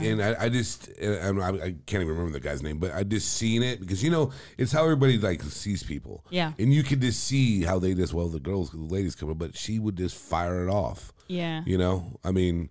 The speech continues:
Speaker 1: That was a fun show, and a lot of people kind of
Speaker 2: Well, I like, I thought upstairs was always better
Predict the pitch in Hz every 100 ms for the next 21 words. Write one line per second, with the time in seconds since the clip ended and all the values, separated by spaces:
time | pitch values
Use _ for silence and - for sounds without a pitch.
0 | - - 247 294 302 - 208 202 196 208
1 | 180 175 175 185 220 - 220 180 175 165
2 | 160 151 - 101 143 170 151 123 135 170
3 | 98 104 - 101 82 71 80 67 - 69
4 | 58